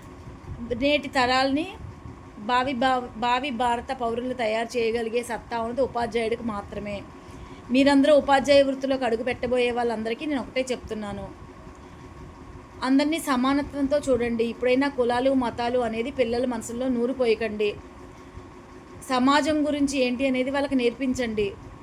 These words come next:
అంతే తప్ప ఈ పథకాల గురించి, వాటి గురించి మాత్రం "ఫ్రీగా వస్తాయి" ఇలాంటివి ఏం చెప్పకండి.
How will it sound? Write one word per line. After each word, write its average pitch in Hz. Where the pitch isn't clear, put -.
అంతే 262
తప్ప 262
ఈ 269
పథకాల 302
గురించి, 311
వాటి 269
గురించి 269
మాత్రం 254
"ఫ్రీగా 277
వస్తాయి" 254
ఇలాంటివి 240
ఏం 262
చెప్పకండి. 233